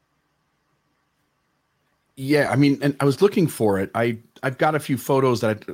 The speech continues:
I used to have on my phone. I don't have 'em now. But when you first look at the photo, you think you're seeing something. It looks so obvious, uh, immediately. And then as you sit and stare at the photo for a minute, it actually is something completely different than you thought it was.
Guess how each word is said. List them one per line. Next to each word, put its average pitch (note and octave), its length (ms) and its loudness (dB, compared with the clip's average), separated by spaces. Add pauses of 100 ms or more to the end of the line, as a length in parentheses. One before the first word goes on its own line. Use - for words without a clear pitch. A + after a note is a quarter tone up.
(140)
I - 40 -8
used A2+ 140 -4
to A#2 60 -2
have G2 80 -2
on G2 60 -4
my F#2+ 100 -2
phone. G2+ 200 -4
I F#2 40 -4
don't F2+ 140 -6
have F#2+ 220 -6
'em F#2 120 -4
now. C#2+ 240 -8
But F2 240 -6
when A2+ 140 0
you A2+ 140 2
first C#3+ 340 -2
look C#3 120 -2
at A2+ 60 -10
the G#2+ 80 -4
photo, A#2 320 0
you G2 160 -4
think C#3 420 -4
you're G#2+ 120 -2
seeing A2 420 -2
something. E2+ 480 -8
It D#2+ 160 -10
looks F#2+ 180 -8
so A2 240 -4
obvious, F#2 600 -6
uh, - 40 -10 (280)
immediately. E2 720 -6 (480)
And A2 120 0
then A#2 220 0
as G#2 180 -4
you G2+ 80 -4
sit A2 220 -2
and G2 80 -12
stare G#2 220 -2
at E2+ 80 -6
the F2+ 60 -8
photo G#2 280 -4
for F#2+ 160 -6
a - 20 -6
minute, F2 320 -6
it - 140 -10 (180)
actually F#2+ 320 -6
is E2 140 -8
something E2+ 260 -8
completely E2 460 -6
different E2 320 -10
than D#2+ 100 -8
you D2 80 -6
thought D#2 240 -8
it D2 120 -12
was. B1+ 340 -16